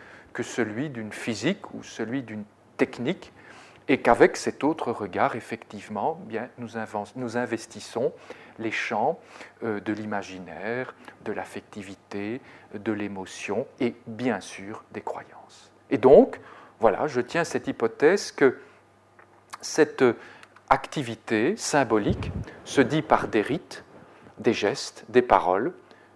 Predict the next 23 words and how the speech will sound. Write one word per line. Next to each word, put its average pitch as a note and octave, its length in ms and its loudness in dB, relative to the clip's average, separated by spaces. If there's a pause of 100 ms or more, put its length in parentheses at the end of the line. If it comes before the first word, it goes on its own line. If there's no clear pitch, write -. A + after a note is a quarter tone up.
(140)
une C#3+ 140 0
forme C3+ 280 8
de A2 80 -2
discours, - 920 -10 (400)
avec C#3 320 6
une B2 160 -2
grammaire A2 640 2
propre, - 580 2 (400)
avec A#2+ 400 6
des A2+ 140 4
lois A2+ 340 0
internes, A2 520 0
avec B2 280 2
une G#2 100 -6
certaine - 720 2
logique A#2+ 460 -4 (260)
systémique, A#2 800 -6 (260)
au - 140 12
service, - 540 -2
bien G#2 180 -6
sûr, A2 460 -8
de, A2+ 280 -2 (380)
euh, A2+ 120 0